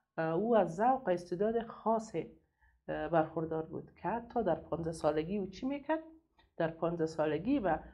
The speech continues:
سرایش شعر و کارهای ادبی پر-، پرداخت. خب دیگه در کدام بخش خواندیم؟ ما امروز در بخش چی خواندیم؟ اعداد خواندیم. کدام اعداد خواندیم؟ اعداد توزیعی و کسری را خواندیم و جملات هم شما خودتان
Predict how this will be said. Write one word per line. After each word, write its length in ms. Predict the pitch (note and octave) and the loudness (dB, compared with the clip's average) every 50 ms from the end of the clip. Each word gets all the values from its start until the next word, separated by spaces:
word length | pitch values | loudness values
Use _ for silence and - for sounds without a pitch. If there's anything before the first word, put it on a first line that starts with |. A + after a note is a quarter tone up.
| - | -20
سرایش 460 | - - - D#3+ D#3 F#3 A3+ A3 - E3 | -8 0 2 4 4 4 2 0 -2 -4
شعر 540 | D#3+ - - - - - B3+ C#4+ D#4+ E4+ E4+ - - - - - - - | -6 -8 -8 -8 -4 -2 0 0 0 0 -2 -6 -12 -18 -20 -20 -6 0
و 180 | - E3 D#3 C#3+ | 2 2 4 2
کارهای 460 | C#3+ - - D#3+ D3+ D#3 D#3 G#3 G#3+ | 2 0 0 0 0 0 0 0 0
ادبی 320 | F3+ D#3 - D3+ C#3+ F#3+ F#3+ | 0 0 -2 -2 -4 -4 -4
پر-، 220 | - - - - - - _ - - _ _ | -6 -6 -10 -10 -10 -12 _ -20 -20 _ _
پرداخت. 460 | - D#3 D3+ D3 D3 G#2 - - - _ _ _ _ _ _ _ _ _ _ _ _ _ _ _ _ _ _ _ - - - - - - - - - - - - _ | -6 -6 -6 -4 -6 -8 -8 -10 -14 _ _ _ _ _ _ _ _ _ _ _ _ _ _ _ _ _ _ _ -20 -20 -20 -20 -20 -20 -20 -20 -20 -20 -20 -20 _
خب 320 | _ - - A#3 C4 C4+ G3 | _ -6 0 2 2 2 4
دیگه 240 | G3+ A#3+ B3 D#4 E4 | 4 4 4 4 6
در 240 | D#4+ D4 C4+ B3+ A#3 A#3+ - | 6 6 4 4 2 0 -2
کدام 280 | - A#3 A#3+ B3 A#3+ | 0 2 2 2 4
بخش 300 | A#3 A#3 A#3 A3+ - - | 4 2 2 2 0 -6
خواندیم؟ 460 | - - A3+ A3+ A3 A3 A3 A3 G#3 G3+ | -4 -2 0 0 0 2 2 2 2 0
ما 200 | G3 G3 F#3+ F3+ | 0 -2 -2 -2
امروز 460 | - G3 G3 F#3 G3 G3 G3+ G3 - | -2 -4 -4 -2 0 0 -2 -2 0
در 160 | - F3 E3+ | 0 0 2
بخش 340 | E3+ G3+ A3 A3 - - B3+ A#3+ A#3+ A#3+ - - _ - | 2 2 0 0 -2 -4 -4 -4 -4 -6 -10 -18 _ -4
چی 140 | - D#4 | -2 -2
خواندیم؟ 380 | D#4 - D#4 D#4 D4+ D4+ D#4 D4+ D4+ - - - | -2 0 -2 -2 -2 -2 -2 -4 -4 -6 -2 0
اعداد 320 | F3 E3+ F3+ G3 G3+ G3+ | 0 2 2 2 2 0
خواندیم. 420 | - - F3+ E3 E3 E3 D#3+ D#3+ | -2 -4 -2 -2 0 -2 -2 -2
کدام 300 | D#3+ - A3 C#4+ D#4+ D#4 | 0 2 4 4 4 4
اعداد 320 | D4+ C#4 C4+ C4 C4 A#3+ A3+ A#3 | 2 0 0 0 2 0 0 0
خواندیم؟ 500 | - G#3 G3+ G3+ G3+ F#3+ F#3 F3+ - - - - - - - _ | 0 -2 -2 -2 -2 -4 -4 -6 -8 -14 -20 -20 -20 -20 -8 _
اعداد 340 | - F3+ E3+ F#3 F#3 F#3 F3 | 0 0 2 4 2 2 2
توزیعی 600 | E3+ E3+ - E3+ E3 E3 D#3+ D#3+ E3+ F#3+ A3 A#3+ | -2 -4 -2 -2 -2 -2 -2 -2 -4 -2 -2 -2
و 140 | B3+ B3+ G#3 | -2 -2 -2
کسری 420 | - - C#3+ C#3+ C#3+ - - A#3+ | -4 -4 -8 -8 -8 -6 -4 -4
را 80 | C4 C4+ | -2 -2
خواندیم 400 | C4 - A3+ A3 G#3+ G#3 G3 F#3 | -2 -2 -4 -4 -2 -2 -4 -4
و 80 | E3 D3+ | -4 -6
جملات 540 | C#3+ C#3+ C#3+ D3 D3 D#3 E3+ F#3 F3+ - | -6 -6 -6 -6 -4 -4 -4 -4 -4 -4
هم 80 | G#3+ G#3 | -6 -6
شما 300 | G#3 - - - D#3+ D#3 | -8 -8 -10 -8 -8 -8
خودتان 500 | - - G3+ G3+ G3+ G3+ G3+ G3 G3 - | -6 -6 -6 -6 -4 -2 -2 -4 -4 -4